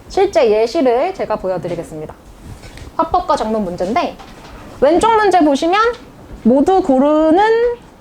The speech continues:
선지를 고르게 돼 있죠. 뭐 이거는 그래도 답을 한 개로 찍을 수 있으니까 그나마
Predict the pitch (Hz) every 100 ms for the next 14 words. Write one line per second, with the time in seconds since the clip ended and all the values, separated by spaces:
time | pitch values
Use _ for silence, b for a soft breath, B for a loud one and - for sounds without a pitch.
0 | - - - - - 339 320 320 349 269
1 | 226 240 226 160 - - - - - -
2 | 294 302 320 466 381 359 330 - 254 269
3 | 339 440 480 494 440 370 359 392 392 320
4 | 214 - 359 311 - 208 254 240 175 226
5 | 233 233 226 226